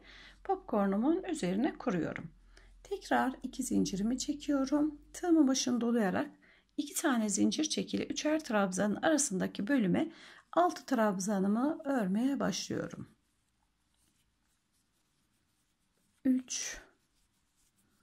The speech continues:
dört, beş ve altı.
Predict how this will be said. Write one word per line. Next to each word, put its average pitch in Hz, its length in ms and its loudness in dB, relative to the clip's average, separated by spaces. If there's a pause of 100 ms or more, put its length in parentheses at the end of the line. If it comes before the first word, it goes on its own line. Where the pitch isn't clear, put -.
(580)
dört, 220 640 -4 (1160)
beş 269 720 -2
ve 254 260 -4
altı. - 580 -4